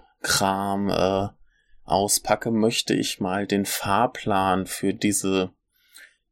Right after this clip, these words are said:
äh, erste neue, ist, glaub ich, die Folge dreizehn des Aals, äh, möchte ich gerne den Fahrplan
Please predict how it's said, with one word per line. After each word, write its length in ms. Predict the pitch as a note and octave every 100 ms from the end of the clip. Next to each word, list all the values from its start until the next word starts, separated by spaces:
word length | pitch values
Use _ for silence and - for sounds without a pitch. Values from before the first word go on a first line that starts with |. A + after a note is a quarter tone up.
| _
äh, 320 | G2 G2+ G2 -
erste 680 | B2 G#2+ - - G2+ G2+ G#2
neue, 920 | B2 B2 A2+ G2 B2 A#2 G#2 G2 G2
ist, 180 | G2+ -
glaub 120 | C#3+
ich, 80 | F3
die 100 | -
Folge 400 | - B2+ B2+ A2+
dreizehn 880 | - G2 - G#2+ - - - G#2+ F#2+
des 180 | F#2
Aals, 440 | - G2+ G2 C3 - - - - _
äh, 160 | G#2+ G#2+
möchte 340 | G#2+ A#2 B2
ich 160 | A2+ -
gerne 180 | G2+
den 80 | G#2
Fahrplan 760 | - A2 A2+ - - A2 G#2+